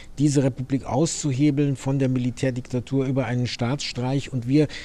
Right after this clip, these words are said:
haben natürlich in Erinnerung, auch propagandistisch später hoch aufgewertet, den Hitler-Ludendorff-Putsch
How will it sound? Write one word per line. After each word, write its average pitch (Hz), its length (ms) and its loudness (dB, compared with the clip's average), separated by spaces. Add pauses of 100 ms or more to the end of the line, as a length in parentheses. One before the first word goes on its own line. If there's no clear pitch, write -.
(260)
haben 151 320 4
natürlich 151 360 2
in 135 80 4
Erinnerung, 160 800 2 (320)
auch - 340 2
propagandistisch 127 1040 2 (260)
später 131 640 4
hoch 131 200 0
aufgewertet, 131 920 0 (400)
den 127 340 2
Hitler-Ludendorff-Putsch 131 1400 0